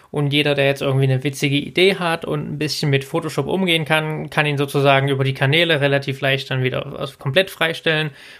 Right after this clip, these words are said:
und in eine neue Szenerie setzen. Die Fans posten ihre Werke dann in den Kommentaren und das gibt natürlich kräftig Aufschub, weil der Facebook-Algorithmus das ja registriert und sieht, okay, passiert was, die Nutzer posten auch was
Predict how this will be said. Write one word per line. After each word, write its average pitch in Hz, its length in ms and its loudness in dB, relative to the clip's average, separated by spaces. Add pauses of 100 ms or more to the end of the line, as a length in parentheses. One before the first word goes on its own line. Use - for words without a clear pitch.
(200)
und 151 100 -2
in 143 120 -2
eine 135 160 0
neue 135 240 2
Szenerie 131 440 0
setzen. 131 360 0 (400)
Die 131 60 -4
Fans 190 380 -2
posten 170 500 -4
ihre 147 260 0
Werke 147 300 2
dann 139 320 2
in 135 160 0
den 123 380 -4
Kommentaren 147 560 -4 (440)
und 156 540 0
das 143 100 -8
gibt - 160 -2
natürlich 156 380 -2
kräftig - 400 -6
Aufschub, 196 560 0 (240)
weil 165 440 2 (260)
der 139 100 2
Facebook-Algorithmus 160 1400 0
das 135 160 -4
ja 123 160 -2
registriert 131 600 0
und 131 120 -2
sieht, 165 260 0
okay, 151 380 2
passiert 190 460 0
was, 160 260 0
die 139 80 -4
Nutzer 139 300 0
posten 180 500 0
auch 160 240 -4
was 151 380 0